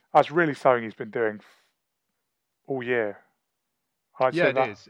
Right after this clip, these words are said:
Speaker 1: some of
Speaker 2: It's
Speaker 1: that,
Speaker 2: something he's
Speaker 1: some of
Speaker 2: been
Speaker 1: that is
Speaker 2: working on.
Speaker 1: something that is, like, I, we could say that that is part of his game.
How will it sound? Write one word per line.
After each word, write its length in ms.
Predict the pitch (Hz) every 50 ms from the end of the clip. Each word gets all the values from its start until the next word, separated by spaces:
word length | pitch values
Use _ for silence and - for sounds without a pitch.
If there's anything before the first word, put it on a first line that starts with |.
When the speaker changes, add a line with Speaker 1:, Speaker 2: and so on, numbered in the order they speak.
| _
Speaker 1:
some 260 | - - - - 160
of 60 | 151 147
Speaker 2:
It's 60 | 139
Speaker 1:
that, 60 | 131
Speaker 2:
something 160 | 131 139 139
he's 40 | 131
Speaker 1:
some 140 | 143 151 147
of 80 | 135
Speaker 2:
been 60 | 123 117
Speaker 1:
that 40 | 120
is 20 | 120
Speaker 2:
working 60 | 117
on. 60 | 107
Speaker 1:
something 360 | - - - 127 120 117 110
that 180 | 113 117 120 120
is, 140 | 110 - -
like, 140 | 117 117 127 _ _ _ _ _ _ _ _ _ _ _ _ _ _ _ _ _ _ _ _ _ _ _ _ _ _ _ -
I, 80 | 139 131
we 160 | 131 131 123
could 120 | 104 - -
say 240 | - - 131 120 117
that 340 | 110 113 117 120 - - - _ _ _ _ _ _ _ _ _ -
that 140 | 131 123 127
is 100 | 113 -
part 220 | - - 123 120
of 80 | 117 113
his 100 | 110 -
game. 380 | - 120 123 123 110 104 104